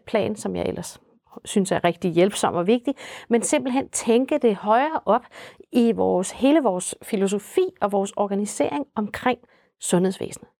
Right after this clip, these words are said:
Så, så narrativ medicin bliver dermed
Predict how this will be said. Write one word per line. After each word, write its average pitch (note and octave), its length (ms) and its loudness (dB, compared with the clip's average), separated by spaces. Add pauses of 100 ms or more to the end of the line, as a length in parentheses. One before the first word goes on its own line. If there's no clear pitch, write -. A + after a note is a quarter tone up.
(380)
Så, - 320 0
så A3 360 0 (200)
narrativ C4+ 460 2
medicin A#3 400 2
bliver A#3+ 180 2
dermed A3+ 420 2